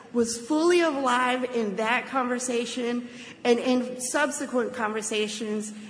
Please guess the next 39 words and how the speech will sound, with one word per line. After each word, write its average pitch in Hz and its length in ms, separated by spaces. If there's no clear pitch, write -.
in 220 120
my 202 140
brief 233 360
time 208 300
at 185 100
L 185 160
C 185 180
B. 165 340
My 233 120
point 403 360
in 311 140
sharing 262 380
this 226 260
is 208 180
that 214 280
the 247 100
feeling 370 320
that 330 220
you 294 140
get 294 140
in 294 160
your 254 140
gut 214 400
that 233 160
says 226 360
that 220 140
there 226 240
is 214 220
more 214 380
for 294 160
you, 302 440
don't 233 300
wait, 294 320
don't 214 220
second 320 380
guess 262 260
yourself, 202 560
just 208 440
go 269 600